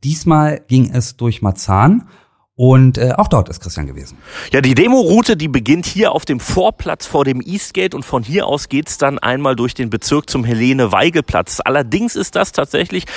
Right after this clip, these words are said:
Speaker 2: für Radfahrer schwierig, ist nämlich hier ziemlich radfahrerunfreundliches Pflaster. Und wo wir grad schon von unfreundlich sprechen, unfreundlich ist auch die Stimmung natürlich gegen Manja Schreiner, die Verkehrssenatorin.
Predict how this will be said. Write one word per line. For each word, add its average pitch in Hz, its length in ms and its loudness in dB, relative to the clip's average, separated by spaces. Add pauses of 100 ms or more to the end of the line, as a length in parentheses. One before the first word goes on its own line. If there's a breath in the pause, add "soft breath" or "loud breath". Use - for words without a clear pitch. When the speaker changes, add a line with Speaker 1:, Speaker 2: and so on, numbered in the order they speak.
(140 loud breath)
Speaker 2:
für - 220 -2
Radfahrer 165 460 -2
schwierig, 196 580 0
ist - 160 -2
nämlich 170 220 -2
hier 160 200 0
ziemlich 233 540 -4 (320 loud breath)
radfahrerunfreundliches 147 1700 0
Pflaster. 92 380 0
Und 95 100 -4
wo 131 120 0
wir 147 100 4
grad 139 120 0
schon 139 140 -6
von - 160 -2
unfreundlich 143 640 0
sprechen, - 360 -4
unfreundlich 185 600 0
ist 190 80 -4
auch 156 120 0
die 151 120 -4
Stimmung 170 420 0 (260 loud breath)
natürlich 147 440 0
gegen 139 220 2
Manja 131 260 0
Schreiner, 165 400 -2
die 113 80 -6
Verkehrssenatorin. 113 1120 -2